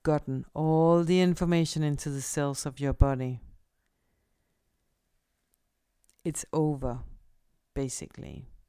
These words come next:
You don't have to struggle anymore with this from this point. And if you start struggling, you know exactly what you need to do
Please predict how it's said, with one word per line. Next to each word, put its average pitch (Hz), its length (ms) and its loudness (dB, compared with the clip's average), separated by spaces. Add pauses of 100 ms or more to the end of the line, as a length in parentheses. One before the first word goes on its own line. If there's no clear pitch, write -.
(100)
You 160 140 -2
don't 160 240 2
have 143 180 0
to 147 120 -6
struggle 147 520 0
anymore 147 680 0 (160)
with 143 180 -6
this 139 440 -2
from 147 240 -2
this 147 200 0
point. - 460 4 (260)
And 139 200 -8
if 160 220 -4
you 151 60 -4
start 139 320 -2
struggling, 165 600 -2 (300)
you 147 120 -8
know 143 180 -2
exactly 139 680 -8 (360)
what 139 280 -8
you 139 60 0
need 139 240 0
to 139 120 -8
do 131 400 -2